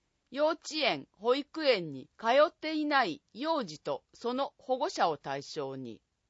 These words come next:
幼児クラブを行っています。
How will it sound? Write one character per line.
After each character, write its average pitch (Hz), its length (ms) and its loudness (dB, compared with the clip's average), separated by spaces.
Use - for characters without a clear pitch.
幼 311 320 4
児 320 240 -2
ク 330 180 -2
ラ 240 220 10
ブ 160 240 -6
を 214 180 4
行 214 160 0
っ 208 180 0
て - 220 -4
い 143 100 -2
ま 135 160 -10
す。 - 260 -20